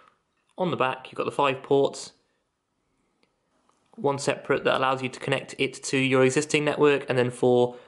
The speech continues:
which will extend the network and the power. So let's go and plug this in.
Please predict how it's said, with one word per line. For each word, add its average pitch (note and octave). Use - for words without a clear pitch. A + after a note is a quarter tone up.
which -
will A#2
extend A2+
the A2
network G#2+
and A#2+
the C3
power. G#3+
So -
let's -
go D3+
and C3+
plug C3+
this A#2+
in. G#2